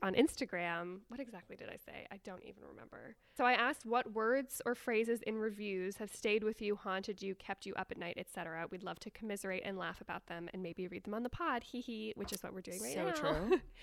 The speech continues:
Speaker 1: <laughs> So we got a ton of incredible frustrating, sometimes hilarious responses. And obviously they're all gonna be anonymous. And we picked, I picked some of my favorite ones. And maybe we,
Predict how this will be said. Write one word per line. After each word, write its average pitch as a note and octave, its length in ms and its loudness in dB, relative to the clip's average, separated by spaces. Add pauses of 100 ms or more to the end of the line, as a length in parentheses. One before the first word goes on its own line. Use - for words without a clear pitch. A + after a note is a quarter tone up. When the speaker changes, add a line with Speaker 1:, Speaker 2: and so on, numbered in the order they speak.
Speaker 1:
<laughs> - 340 -10
So C#4 100 4
we C4 100 0
got B3+ 260 2
a A#3+ 60 -2
ton A#3+ 380 -2
of E4 140 0
incredible G3+ 680 -2 (600)
frustrating, D#4 720 4 (200)
sometimes A#3 420 -2 (180)
hilarious F#3 760 0
responses. G#3 840 0 (220)
And F#3+ 640 4
obviously A#3+ 400 4
they're G#3 140 0
all F3+ 140 2
gonna G3+ 140 -2
be G3+ 100 2
anonymous. E3+ 640 -2
And G#3+ 100 2
we F#3+ 100 4
picked, - 500 2 (540)
I A#3 80 6
picked D#4+ 180 6
some C4 140 4
of B3+ 80 10
my A3+ 120 4
favorite G3+ 400 4
ones. F3 500 0 (760)
And A#3 100 6
maybe A3+ 180 8
we, A#3+ 220 10